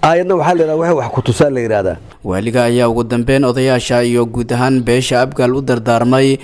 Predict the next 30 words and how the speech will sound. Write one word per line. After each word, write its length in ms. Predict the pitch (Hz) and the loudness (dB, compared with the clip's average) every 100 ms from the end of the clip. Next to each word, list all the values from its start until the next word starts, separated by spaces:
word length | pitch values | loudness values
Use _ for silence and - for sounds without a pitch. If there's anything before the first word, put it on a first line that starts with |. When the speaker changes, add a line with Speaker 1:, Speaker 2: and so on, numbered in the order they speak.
| - - | -10 -14
Speaker 2:
inay 260 | - 107 104 | -8 -4 -4
ku 140 | - | -4
dadaalaan 500 | 127 120 117 120 131 | -2 0 2 2 2
midnimada 640 | 123 117 120 123 135 120 123 | 0 0 0 0 0 0 0
iyo 180 | 123 123 | 0 -2
in 140 | 131 135 | -2 -2
jihaadka 500 | 127 123 113 - 113 | 0 0 0 -2 -2
ay 100 | 110 | -2
u 60 | |
kacaan. 600 | 107 101 80 120 123 120 - - - | -2 -2 2 2 0 -2 -6 -10 -6
Speaker 1:
Akhiiran, 400 | 117 156 160 101 - - - | 0 2 0 -4 -12 -20 -4
nabad 220 | 151 151 | 0 2
ma 80 | 160 | 0
rabnaa, 320 | 185 170 170 185 | 2 2 2 0
adduun 260 | 156 208 185 | 0 0 2
iyo 100 | 151 | 0
aakhira 200 | 123 139 | 2 4
ma 80 | 147 | 4
rabnaa. 240 | 113 92 - - - - - - 123 - - - - - - - | 0 -4 -12 -14 -10 -8 -6 -6 -4 -4 -4 -6 -8 -10 -4 0
Ilaahay 280 | 165 170 | 0 0
wuxuu 220 | 165 156 160 | -2 0 2
leeyahay, 380 | 160 143 135 - - - | 2 2 0 -2 -14 -2
"الذين 320 | 165 156 170 | 0 2 2
آمنوا 340 | 185 175 139 113 220 151 - - - | 2 0 0 -4 -6 -8 -14 -16 -2
ولم 260 | 143 151 170 | 0 2 2
يلبسوا 440 | 190 165 147 175 165 | 2 -2 0 0 2
إيمانهم," 440 | 156 151 151 135 131 | 0 0 0 0 0
dadka 220 | 196 190 165 | -2 0 0
Ilaahay 320 | 156 147 147 | 2 2 0
rumeeyey, 360 | 117 117 101 | 0 0 0